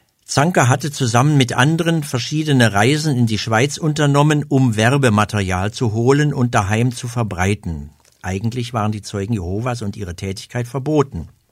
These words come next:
Neunzehnhundertdreiundvierzig folgt Zanker der Einberufung zum Wehrdienst nach Mühlhausen im Elsass. Am Tag darauf erklärt er seine Wehrdienstverweigerung und muss in der Folge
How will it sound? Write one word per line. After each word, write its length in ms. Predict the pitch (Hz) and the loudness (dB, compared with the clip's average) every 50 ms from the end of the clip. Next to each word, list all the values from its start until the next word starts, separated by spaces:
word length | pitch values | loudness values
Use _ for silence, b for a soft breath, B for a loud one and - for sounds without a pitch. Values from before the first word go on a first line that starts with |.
| _ _ _ _ _ _ _ _ _ _ _ _ _ _ B B B B B B B B B B B B B B B B _ | _ _ _ _ _ _ _ _ _ _ _ _ _ _ B B B B B B B B B B B B B B B B _
Neunzehnhundertdreiundvierzig 1300 | - 120 131 139 131 - 143 127 123 120 117 120 - 113 120 143 160 165 - - 170 170 170 - - 151 - | 2 4 4 4 4 2 4 4 6 4 4 2 0 0 2 2 2 0 -2 -2 -4 -4 -2 -4 -6 -8 -4
folgt 360 | - - 131 120 120 120 - | 0 2 2 2 2 0 -2
Zanker 320 | - 127 135 151 160 143 | -2 0 0 0 0 0
der 160 | 110 107 - - | 0 0 0 0
Einberufung 680 | 107 120 143 151 147 147 135 147 139 - 139 123 107 | 2 2 2 2 2 2 2 0 0 0 0 -2 -2
zum 220 | - - 107 95 95 | -2 -2 -2 -2 0
Wehrdienst 540 | 110 131 143 139 143 143 143 143 - - | 2 2 2 2 2 0 0 0 0 -2
nach 160 | 113 107 98 110 | -2 0 0 2
Mühlhausen 640 | 107 107 98 90 95 107 117 135 139 135 143 135 | 2 2 2 0 0 2 2 2 2 0 -2 -4
im 120 | - - 87 | -4 -4 -6
Elsass. 720 | - 107 120 135 143 147 151 151 151 147 - - - - B B B B B B B | -2 0 2 2 2 2 0 0 -2 -4 -8 -12 -14 -18 B B B B B B B
Am 200 | B 107 107 95 | B -4 -4 -4
Tag 300 | - - 123 120 117 120 | -2 0 2 2 2 0
darauf 400 | - 110 95 104 113 135 151 147 | -2 -2 0 2 2 2 0 0
erklärt 480 | 151 117 104 - - 113 117 127 139 - | -4 -8 -8 -6 -4 -2 -2 -2 -2 -2
er 140 | 131 123 110 | -2 -2 -2
seine 300 | 110 104 98 98 95 92 | 0 0 0 -2 -2 0
Wehrdienstverweigerung 1080 | 104 117 131 139 139 143 143 - - 139 120 117 120 120 123 127 123 131 127 123 123 | 0 0 0 0 -2 -4 -4 -6 -6 -4 -2 0 0 0 0 0 -2 -2 -2 -2 -2
und 260 | - - 123 117 104 | -2 0 2 2 2
muss 300 | 104 107 135 147 143 - | 4 4 4 2 2 0
in 100 | 165 143 | -4 -2
der 140 | 113 110 98 | -2 -2 -4
Folge 520 | - - 117 117 120 131 143 139 139 139 | -4 -2 0 2 2 2 2 2 0 -2